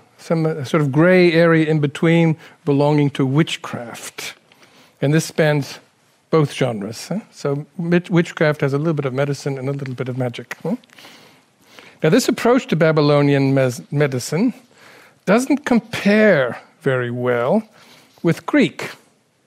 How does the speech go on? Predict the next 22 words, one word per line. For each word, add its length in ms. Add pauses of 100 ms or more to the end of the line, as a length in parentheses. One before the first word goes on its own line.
(140)
and 140
later 280
Roman 600
medicine, 500 (840)
which 180
developed 480
competing 720
schools 720
or 120
philosophies 1000
in 200
the 60
me-, 240
medical 500
arena, 520 (200)
such 200
as 140
Methodists 960
and 200 (120)
dogmatists 800
and 120
empiricists 1200